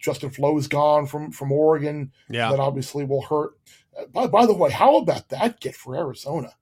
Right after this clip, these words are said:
Speaker 1: I mean, that would not have been where I thought Justin Flowe
Speaker 2: Right.
Speaker 1: would have landed. I would not have thought he was going from, from Eugene to Tucson. I would have thought that, that was either gonna be, uh, S C, or
Speaker 2: Miami.
Speaker 1: he was gonna go re-, reunite with himself with,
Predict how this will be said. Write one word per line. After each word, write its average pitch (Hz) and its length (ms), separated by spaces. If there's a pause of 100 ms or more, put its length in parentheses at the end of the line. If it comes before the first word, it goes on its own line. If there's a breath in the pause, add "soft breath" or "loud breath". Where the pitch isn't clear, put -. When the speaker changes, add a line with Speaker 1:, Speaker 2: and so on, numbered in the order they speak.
(340)
Speaker 1:
I 127 40
mean, 139 160
that 202 160
would 139 200
not 190 260
have 170 240
been 165 240
where 139 220
I 143 60
thought 143 300
Justin 147 320
Flowe 135 440 (240)
Speaker 2:
Right. 147 160
Speaker 1:
would 160 140
have 131 140
landed. 135 320
I 131 60
would 127 180
not 170 240
have 170 180
thought 160 220
he 147 100
was 139 180
going 151 300
from, 135 340 (280 soft breath)
from 123 240
Eugene 151 440
to 120 80
Tucson. 139 380
I 160 80
would 170 160
have 160 120
thought 160 260
that, 151 80
that - 80
was 139 160
either 151 160
gonna 156 220
be, 151 360 (520 soft breath)
uh, 135 120 (120)
S - 180
C, 131 380
or 156 80
Speaker 2:
Miami. 160 100
Speaker 1:
he 147 80
was 135 140
gonna 143 180
go 147 220
re-, 165 160
reunite 160 480
with 151 80
himself 139 320
with, 143 160